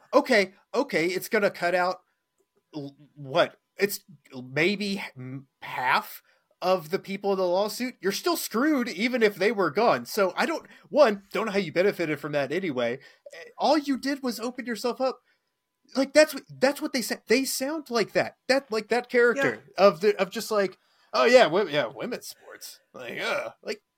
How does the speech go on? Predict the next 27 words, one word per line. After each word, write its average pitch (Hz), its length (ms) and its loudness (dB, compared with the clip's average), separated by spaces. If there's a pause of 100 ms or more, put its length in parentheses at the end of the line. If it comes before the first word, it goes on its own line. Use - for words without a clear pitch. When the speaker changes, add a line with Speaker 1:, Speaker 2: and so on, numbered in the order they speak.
Speaker 1:
dude, 262 360 0
you're 226 280 -2
the 302 80 -4
pro-, - 260 -10 (320)
you're 294 200 -6
the 311 100 -4
problem. 294 640 -10
<laughs> - 40 -20 (400)
Speaker 2:
Yeah, 349 440 0
and 254 140 4
so 339 140 6
Speaker 1:
You're 330 80 2
Speaker 2:
they're 302 120 8
Speaker 1:
the 294 80 -6
Speaker 2:
saying, 320 340 0
Speaker 1:
problem. - 180 -12 (180)
Speaker 2:
and, 277 260 4
and 269 220 2
so 302 540 0
the, 240 320 4
the 262 80 2
f-, 277 260 -18
the 247 160 2
female 269 380 -2
athletes 302 480 0
are 277 100 2
saying, 247 680 0